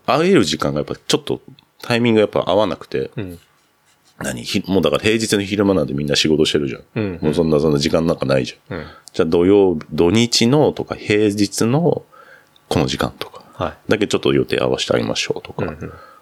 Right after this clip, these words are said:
Speaker 1: そういう人が多いかな。みんな仕事バリバリしてる人多いから。
Speaker 2: うん、うん。
Speaker 1: けど、その、それでも話の通じる人。
Speaker 2: うん。
Speaker 1: こう、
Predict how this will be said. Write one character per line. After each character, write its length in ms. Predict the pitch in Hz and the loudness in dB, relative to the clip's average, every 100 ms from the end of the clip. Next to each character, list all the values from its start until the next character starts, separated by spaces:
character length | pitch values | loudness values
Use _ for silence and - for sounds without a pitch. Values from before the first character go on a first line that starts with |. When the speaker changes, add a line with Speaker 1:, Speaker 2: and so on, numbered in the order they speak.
| _ | _
Speaker 1:
そ 160 | - 147 | -2 0
う 20 | |
い 20 | |
う 20 | 143 | 0
人 140 | - | -2
が 60 | 67 | 0
多 120 | 69 | 0
い 60 | - | -2
か 80 | |
な。 140 | - - _ | -10 -14 _
み 100 | 78 | -4
ん 40 | 76 | -2
な 80 | |
仕 120 | 69 76 | 0 0
事 180 | 73 | 2
バ 140 | 71 71 | 2 2
リ 80 | 71 | 2
バ 120 | 69 | 0
リ 80 | 71 | -2
し 100 | - | -2
て 100 | 69 | -2
る 80 | |
人 160 | 110 107 | 0 0
多 40 | |
い 60 | 95 | -2
か 80 | 90 | -6
ら。 60 | - - | -16 -14
Speaker 2:
う 40 | |
ん、 20 | 92 | -12
う 40 | |
ん。 120 | 85 - _ _ _ - | -14 -20 _ _ _ -4
Speaker 1:
け 100 | 156 | 2
ど、 360 | 202 214 - - _ - | 2 2 -2 -14 _ -8
そ 180 | - | -4
の、 380 | 76 71 69 - _ _ - | 0 0 0 -6 _ _ -6
そ 140 | 98 | 0
れ 100 | 107 | 2
で 80 | 113 | 2
も 100 | - | 0
話 380 | 82 78 - 76 | 0 0 0 0
の 120 | 65 | -4
通 300 | - 73 69 | -2 0 0
じ 120 | 69 | -2
る 100 | - | -6
人。 240 | - 90 95 _ | -8 -10 -10 _
Speaker 2:
う 60 | 101 | -8
ん。 140 | 90 80 _ _ _ - | -8 -12 _ _ _ -8
Speaker 1:
こ 260 | 65 73 | -6 -8
う、 100 | - | -18